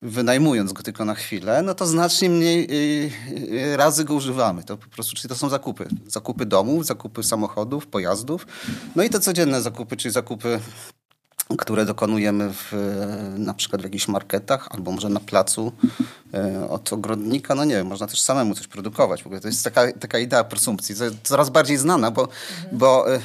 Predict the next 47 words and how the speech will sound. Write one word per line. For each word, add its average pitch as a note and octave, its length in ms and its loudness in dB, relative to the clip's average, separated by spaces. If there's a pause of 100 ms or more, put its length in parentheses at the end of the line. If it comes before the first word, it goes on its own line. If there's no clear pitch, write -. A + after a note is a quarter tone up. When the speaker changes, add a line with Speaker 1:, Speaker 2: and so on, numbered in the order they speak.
(120)
Speaker 1:
to C#3+ 80 0
słowo F#3 340 2
nie F#3 140 2
było, E3+ 380 6 (340)
e, - 60 -10 (880)
nie F3+ 120 6
jest B3 160 6
nowym F#3 220 4
słowem B2 260 4
prosumpcja. - 520 -6
To A2 140 -6
znaczy, D3 220 0
że D#3 100 2
my E3 120 6
jednocześnie, D#3+ 440 0 (280)
mm, C3 220 0 (100)
mm, C3+ 200 0
produkujemy C3+ 800 2
i - 220 -4
konsumujemy, A#2+ 760 2
tak? E3 240 -4 (160)
Ale D3 380 0 (500)
w - 80 -10
tym E3+ 160 2
kontekście E3+ 720 0
ono D3+ 140 0
się D3+ 180 -2
pojawiło D3+ 380 0
nie-, D3 140 2
niedawno, C#3+ 400 2
kilka D3 220 -6
lat C#3+ 140 2
temu, D#3+ 240 2
że D#3 120 0
robimy D#3 300 0
to D#3 80 -2
z D3 100 0
energią B2 260 2
elektryczną. F#2 440 -6
My E4 100 2
możemy E3+ 320 4
podobnie C3+ 420 2
robić B2 240 -4
na B2+ 60 -4
przykład B2+ 220 -14
z - 20 -10
warzywami. E2+ 500 -6